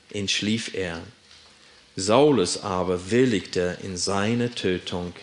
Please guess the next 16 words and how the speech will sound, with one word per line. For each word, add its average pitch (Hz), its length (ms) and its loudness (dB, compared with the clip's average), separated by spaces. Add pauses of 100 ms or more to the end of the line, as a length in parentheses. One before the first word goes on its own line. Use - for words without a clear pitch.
(140)
mit 85 380 -8 (500)
ein. 92 460 -6 (880)
Also 143 260 2
das, 165 300 2
was 151 180 2
wir 135 80 2
hier 180 220 2
lesen, 156 340 4
ist 127 140 2
genau 131 360 4
das, 143 300 2
was 139 160 2
Paulus 117 420 4
am 120 220 0
Ende 120 380 2
von, 120 440 0